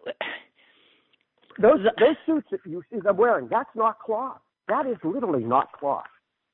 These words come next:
Speaker 1: That is non-woven polymers. Those masks you wear, they're not cotton. <laughs> They're not. And no,
Speaker 2: Mm-hmm.
Speaker 1: yeah, these are all plastics and polymers and resins.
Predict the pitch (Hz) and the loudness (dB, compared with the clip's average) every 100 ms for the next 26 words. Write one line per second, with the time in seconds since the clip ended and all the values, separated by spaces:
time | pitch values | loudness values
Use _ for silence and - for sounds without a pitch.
0 | _ - 147 120 117 139 185 151 139 147 | _ -4 -4 -4 2 2 2 2 0 0
1 | 135 135 - _ _ 127 127 117 - _ | -2 -10 -12 _ _ -6 -4 -4 -10 _
2 | _ _ _ _ _ _ _ _ _ _ | _ _ _ _ _ _ _ _ _ _
3 | _ _ _ _ _ _ _ _ _ _ | _ _ _ _ _ _ _ _ _ _
4 | 156 233 185 233 269 - 160 131 107 90 | 0 0 2 2 2 -4 -4 -2 -2 -4
5 | - - 208 285 240 240 - - 226 - | -10 -2 0 2 0 0 -4 0 2 0
6 | - - _ _ _ 143 - 240 277 330 | -6 -20 _ _ _ 0 2 4 4 2
7 | 131 - _ _ _ _ _ _ - 190 | -2 -14 _ _ _ _ _ _ -4 -2
8 | 285 294 - - 233 196 190 - _ - | 0 -2 -4 -12 -14 -10 -12 -14 _ -20
9 | - - - 185 190 208 254 - - 196 | -20 -20 -12 -10 -2 0 0 -2 -6 -4
10 | 254 240 - - - 131 120 _ _ _ | -4 -4 -12 -10 -8 -8 -10 _ _ _
11 | - - 247 254 160 98 73 - _ 127 | -10 2 4 4 -2 -6 -12 -18 _ -14
12 | 117 156 269 254 101 78 | -10 -6 -4 -4 -10 -16